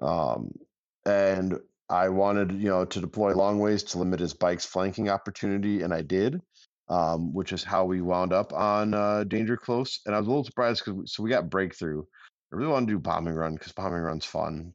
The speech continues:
but I was like, "It's t-, it's too bad of a matchup here with his bikes." Um,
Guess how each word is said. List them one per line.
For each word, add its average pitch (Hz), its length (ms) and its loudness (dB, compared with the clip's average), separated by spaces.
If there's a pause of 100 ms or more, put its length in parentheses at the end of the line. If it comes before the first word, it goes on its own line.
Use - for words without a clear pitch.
but 85 140 -4
I 82 440 -2
was 71 120 -8
like, 76 160 -8
"It's 87 340 -8
t-, - 180 -10
it's - 200 -6
too - 160 -6
bad 82 240 0
of 80 80 -6
a 85 60 -4
matchup 87 520 -4
here 87 220 0
with 82 140 -4
his 80 120 -8
bikes." 85 540 -2 (440)
Um, 82 540 2